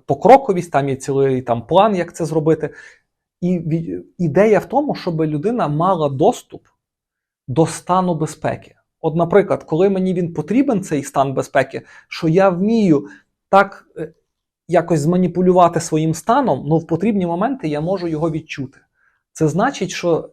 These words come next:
ця нейронна мережа, цей стан безпеки, він мені зараз доступний. Можливо, я його рідко відчуваю в житті, але тим не менше, при вели-, при зусиллі я можу це відтворити.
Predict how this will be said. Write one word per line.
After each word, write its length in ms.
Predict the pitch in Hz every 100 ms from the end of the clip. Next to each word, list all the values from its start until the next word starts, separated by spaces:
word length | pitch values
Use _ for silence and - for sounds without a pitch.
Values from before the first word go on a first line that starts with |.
| _
ця 240 | - 208
нейронна 460 | 190 160 165 180 160
мережа, 460 | 156 156 151 214 294
цей 160 | 170
стан 280 | 160 175 165
безпеки, 480 | 143 - 247 277 156
він 200 | 233 269
мені 220 | 208 185
зараз 440 | 180 196 180 - _ _ _
доступний. 560 | 147 165 170 175 - -
Можливо, 360 | 156 196 294 240
я 100 | 240
його 200 | 175 175
рідко 280 | 196 -
відчуваю 460 | 120 - - 151 131
в 40 |
житті, 380 | 113 120 - 127 - - _
але 240 | - 175 160
тим 280 | - 247
не 100 | 277
менше, 340 | 208 156 139 147
при 160 | -
вели-, 280 | 165 180 175
при 200 | 151 180
зусиллі 500 | 147 151 - 262 196
я 140 | 156 160
можу 300 | 196 196 170
це 360 | - 175 160 143
відтворити. 720 | 165 165 139 139 117 -